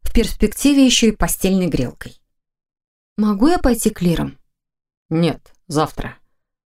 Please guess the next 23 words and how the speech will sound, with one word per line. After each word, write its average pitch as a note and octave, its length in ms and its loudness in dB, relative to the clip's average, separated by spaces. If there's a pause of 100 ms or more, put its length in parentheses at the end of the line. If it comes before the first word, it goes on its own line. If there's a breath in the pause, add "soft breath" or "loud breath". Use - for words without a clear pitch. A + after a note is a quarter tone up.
Может D#3 360 -2
быть». - 380 -10 (640)
«Хм». D3+ 520 -2 (880)
Вскоре A3+ 340 2
Ашентур G3 420 0
утянул F#3+ 380 0
меня F3 240 2
в - 40 -10
свой E3+ 200 0
шатёр, D#3+ 460 -2
который E3+ 340 -2
весьма E3+ 300 0
оперативно E3+ 680 0
установили E3 520 0
солдаты. D3+ 600 -4 (640)
Вскоре G3 300 0
подошёл A3+ 520 0
Тирен E3 540 0 (100)
с D#3+ 120 -4
докладом, D#3 640 -2 (100)
но B3+ 140 0
был C4 160 0
послан. D3+ 480 -4